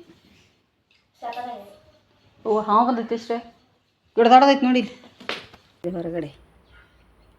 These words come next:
ನೋಡಿ ಹೇಗೆ ಹೋಗುತ್ತೆ. ಒಳಗಡೆ ಕೂತಿದ್ದೀವಿ,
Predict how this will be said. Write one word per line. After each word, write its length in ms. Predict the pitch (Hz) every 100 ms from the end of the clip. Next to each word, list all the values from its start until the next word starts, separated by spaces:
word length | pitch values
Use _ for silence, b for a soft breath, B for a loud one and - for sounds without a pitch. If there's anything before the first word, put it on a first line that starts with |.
| _ _ _ 240
ನೋಡಿ 180 | 214 196
ಹೇಗೆ 260 | 196 190 196
ಹೋಗುತ್ತೆ. 360 | 190 196 - 160 _ _ _ _ b b _ 214 202 214
ಒಳಗಡೆ 320 | 196 202 214
ಕೂತಿದ್ದೀವಿ, 480 | 220 185 202 185